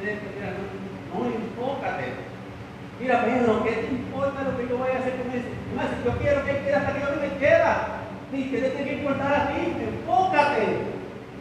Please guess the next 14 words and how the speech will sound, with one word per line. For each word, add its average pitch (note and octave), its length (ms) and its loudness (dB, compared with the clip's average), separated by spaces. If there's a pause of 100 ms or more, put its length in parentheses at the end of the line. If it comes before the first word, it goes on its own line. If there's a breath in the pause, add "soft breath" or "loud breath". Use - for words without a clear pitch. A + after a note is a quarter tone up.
(240)
Eso F4 240 0
es E4+ 80 0
lo F4 60 2
que - 100 -4
tiene - 200 -6
que C#4 120 -4
ser, C#5+ 100 6 (220)
céntrate. F#4+ 760 4 (1300)
Alabado A#3 560 4
sea G#3+ 160 0
el G#3+ 80 -4
nombre G#3 240 -2
de F#3+ 160 -4
Cristo. - 560 -4